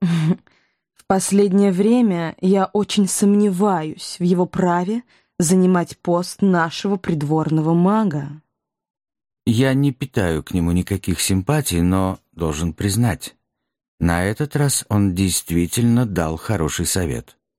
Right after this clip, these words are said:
Speaker 2: Мы покрепче связали пленника и посадили ему на колени кошку.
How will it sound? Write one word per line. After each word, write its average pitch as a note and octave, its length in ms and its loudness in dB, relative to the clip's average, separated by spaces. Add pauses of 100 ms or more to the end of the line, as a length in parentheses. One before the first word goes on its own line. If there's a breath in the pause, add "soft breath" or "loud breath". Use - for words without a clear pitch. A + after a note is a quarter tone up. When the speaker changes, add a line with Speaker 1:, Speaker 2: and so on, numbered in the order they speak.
(280)
Speaker 2:
Мы C3+ 280 2 (100)
покрепче B2 540 -2
связали F2 500 0
пленника D#3 580 0
и D3 180 -2
посадили C#3 520 0
ему B2+ 260 4
на B2+ 100 2
колени D3 540 0 (180)
кошку. - 480 -6